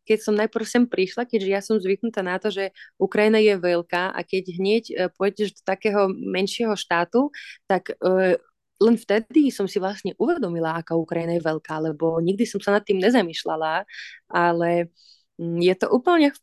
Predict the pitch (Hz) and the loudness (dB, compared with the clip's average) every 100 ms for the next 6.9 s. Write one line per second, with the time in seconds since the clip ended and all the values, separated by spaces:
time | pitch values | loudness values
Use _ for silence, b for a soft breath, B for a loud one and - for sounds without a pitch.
0 | - 175 190 240 247 208 208 220 202 196 | -2 0 0 0 -2 -2 -2 -2 -4 -6
1 | 240 240 220 185 165 185 190 180 175 175 | -4 -2 -4 -4 -6 -6 -6 -4 -4 -4
2 | 185 175 170 190 170 170 170 185 190 180 | -4 -4 -4 -8 -6 -6 -6 -8 -6 -4
3 | 185 165 165 165 185 - 190 - - B | -4 -2 -4 -2 -4 -2 -2 -4 -20 B
4 | B B 190 185 180 175 175 - 185 196 | B B 2 4 4 2 0 0 -2 -2
5 | - 190 175 170 175 180 185 - 180 180 | -6 -4 -2 -2 -2 -2 -4 -4 -2 0
6 | 196 185 165 170 - 220 196 175 | 0 -2 -4 -4 -4 -4 -4 -4